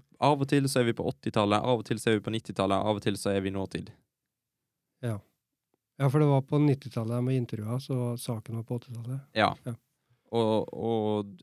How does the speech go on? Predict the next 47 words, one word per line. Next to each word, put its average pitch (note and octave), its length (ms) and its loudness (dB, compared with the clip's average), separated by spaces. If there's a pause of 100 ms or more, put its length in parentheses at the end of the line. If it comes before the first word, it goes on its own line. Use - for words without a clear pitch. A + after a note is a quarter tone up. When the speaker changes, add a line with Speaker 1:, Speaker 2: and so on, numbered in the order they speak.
(260)
Speaker 1:
det A#2+ 160 0
er A2+ 60 -4
greit C3+ 220 2
nok A#2+ 120 -4
det G#2 80 2
er A2 80 0
enkelt B2 240 -6
å G#2+ 80 -2
skille G2 240 0
mellom G#2+ 320 -4
nåtid A2 600 -2 (100)
og F#2+ 320 -2 (560)
sytti, - 480 -2 (180)
eller G2 300 0
åtti A2+ 320 -2
og G#2 80 2
nittitallet, F#2 540 -4 (240)
Speaker 2:
Mm. C3 100 -6
Speaker 1:
fordi G#2+ 240 0
at G#2 140 -2
han A2 120 -4
har G#2+ 120 0
jo - 60 -10
fått G2+ 120 -8
grått G#2+ 240 0
hår G2+ 220 0
og, F#2+ 280 -4 (380)
ja. F#2+ 140 0
Speaker 2:
Mm. C3 220 4 (220)
Men C#3 120 0
åtti C3+ 240 0
og C3 80 4
nittitallet A#2+ 480 0
blir B2 320 0
litt A#2 160 -4
verre. G#2+ 160 -6
Speaker 1:
Litt F3 160 0
vanskeligere C3 420 2
når A2 80 4
de B2 120 2
Speaker 2:
Ja. B2+ 60 0
Speaker 1:
plutselig D3 400 -2
kutter C3+ 280 -2
fra C3+ 100 2
nåtid, B2+ 500 0
og A2+ 140 -2
så A#2 320 4